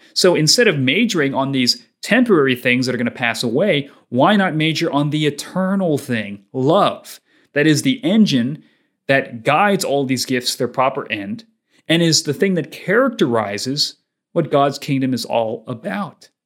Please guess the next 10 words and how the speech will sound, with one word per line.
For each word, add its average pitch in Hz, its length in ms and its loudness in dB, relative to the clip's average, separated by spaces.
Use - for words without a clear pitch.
Love 165 340 4
is 151 120 0
the 143 60 -2
most 127 220 -2
important 139 380 -4
thing. 190 260 -6
Now, 143 120 2
faith 214 520 2
and 143 120 -2
hope 165 460 0